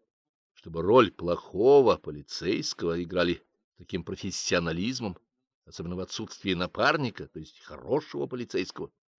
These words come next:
Не знаю, восхищало меня мастерство Торсона или шокировало,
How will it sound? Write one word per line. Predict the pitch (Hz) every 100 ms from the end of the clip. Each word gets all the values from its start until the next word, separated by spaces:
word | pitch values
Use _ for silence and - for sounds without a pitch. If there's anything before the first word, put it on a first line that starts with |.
| _ _ _ _ _ _ _ _ _ _ _ _ _ _ _ _ _ _ _ _ _ _ _ _ -
Не | 226 240
знаю, | 151 160 180 165 147
восхищало | 139 127 - - 123 113 - 190 196
меня | 170 165
мастерство | 151 139 - 120 - 120
Торсона | 120 113 - 101 95
или | 87
шокировало, | 80 87 85 - 143 127 113